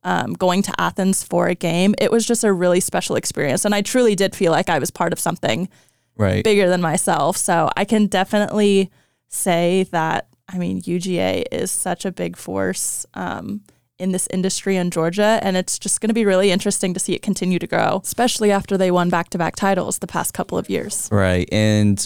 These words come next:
Speaker 2: for, for a little context, I used to work in athletics closely with the football team here at Georgia. And it was such a cool opportunity to see from that side of things how,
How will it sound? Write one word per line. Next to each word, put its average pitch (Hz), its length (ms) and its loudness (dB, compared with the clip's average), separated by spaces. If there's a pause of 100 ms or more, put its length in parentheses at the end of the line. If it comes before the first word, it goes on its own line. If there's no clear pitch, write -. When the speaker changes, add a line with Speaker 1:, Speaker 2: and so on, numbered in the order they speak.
Speaker 2:
for, 110 340 2
for 131 140 0
a 120 40 2
little 127 220 4
context, 92 580 0
I 92 60 2
used 117 200 2
to 113 60 2
work 98 220 2
in 92 100 4
athletics 90 640 0
closely 85 580 0
with 98 220 0
the 104 80 -2
football 92 360 -2
team 90 200 0
here 90 140 4
at 85 80 -2
Georgia. 87 460 0 (400)
And 92 460 2
it 98 180 2
was 95 300 0 (360)
such 127 240 0
a 139 60 2
cool 117 220 4
opportunity 95 680 2
to 98 100 0
see 90 320 2
from 85 240 0 (260)
that 87 260 0
side 95 180 2
of 95 100 0
things 104 320 2
how, 92 400 0